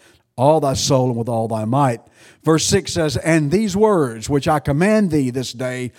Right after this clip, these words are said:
all be in thine heart." These were words that were commandments to God's people.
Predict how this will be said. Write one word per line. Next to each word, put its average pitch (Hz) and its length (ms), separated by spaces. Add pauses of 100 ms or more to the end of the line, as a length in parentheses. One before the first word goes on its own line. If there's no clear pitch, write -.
(360)
all 156 300
be 147 240
in 135 140
thine 127 180
heart." 131 560
These 233 260
were 160 160
words 120 720 (260)
that 143 160
were 135 140
commandments 139 920
to 131 100
God's 117 400
people. 117 520